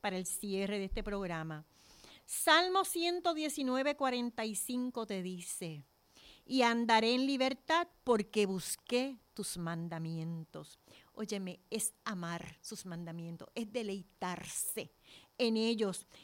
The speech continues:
es obedecerlos, porque eso te va a traer bendición, te va a traer frutos agradables y dulces, te lo dice la palabra, te perseguirán sus bendiciones.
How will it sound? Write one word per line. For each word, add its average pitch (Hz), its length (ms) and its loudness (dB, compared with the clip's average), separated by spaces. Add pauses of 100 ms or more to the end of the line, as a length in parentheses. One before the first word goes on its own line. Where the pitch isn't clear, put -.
(140)
es 277 140 0
obedecerlos, 233 1500 0 (320)
porque 247 260 4
eso 269 160 0
te 262 100 0
va 240 100 4
a 233 40 2
traer 240 320 2
bendición, 220 1160 0
te 240 100 -2
va 214 120 2
a 226 40 2
traer 233 300 -2
frutos 277 760 2
agradables 208 680 0
y 202 100 -2
dulces, 208 880 -2
te 208 140 -2
lo 196 60 -2
dice 190 220 -4
la 202 160 -2
palabra, 185 560 0 (320)
te 262 140 6
perseguirán 214 800 2
sus 226 200 -2
bendiciones. 190 800 -2